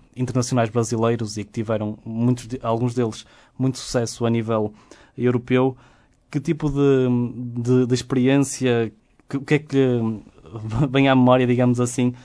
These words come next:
quando, hum, se fala de facto deste percurso no São Paulo e no caminho quase de simbiose com o Rogério Ceni,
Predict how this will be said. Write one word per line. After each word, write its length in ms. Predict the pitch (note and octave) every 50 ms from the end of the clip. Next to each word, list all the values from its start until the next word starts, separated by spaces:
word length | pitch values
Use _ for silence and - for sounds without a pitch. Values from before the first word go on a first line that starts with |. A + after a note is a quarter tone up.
| - - - - _ _
quando, 500 | - - C3 B2+ B2+ B2 B2+ B2+ B2 A#2+
hum, 360 | A#2+ A#2+ A#2 A#2 A#2 A#2 A2+ A#2
se 100 | - -
fala 380 | - B2+ B2 A#2+ A#2 A#2+ A#2
de 80 | A#2 -
facto 240 | - B2+ A2+ - -
deste 180 | C3 B2 -
percurso 400 | - - C3 - C3 C3 B2 -
no 120 | C3 B2 B2
São 180 | - B2+ A#2+
Paulo 400 | A#2+ B2 B2 A#2+ B2 B2+ B2+ A#2+ - - _ _ _ _ _
e 600 | - B2+ A#2 A2+ A2 A2 G#2+ G#2+ G#2+ G#2+ G#2 E2+ C#2 -
no 220 | - - B2 A#2 A2+
caminho 460 | A2+ C3+ B2 A#2 A#2 A#2 A#2 A#2 G#2+
quase 520 | A2 - - A#2 A2 A2 G#2+ G#2+ - - A2 G#2+ G#2+ G#2 G#2 G#2+ G#2+ G#2+ - -
de 100 | A#2+ -
simbiose 540 | - C#3 C3 B2+ A#2+ A#2 A#2+ A#2 A2+ A#2 -
com 120 | - B2+
o 20 | A#2
Rogério 300 | A2+ A2+ A#2+ A2+ A#2 G#2+
Ceni, 420 | - - A#2+ A2+ A2 A2+ A2+ A2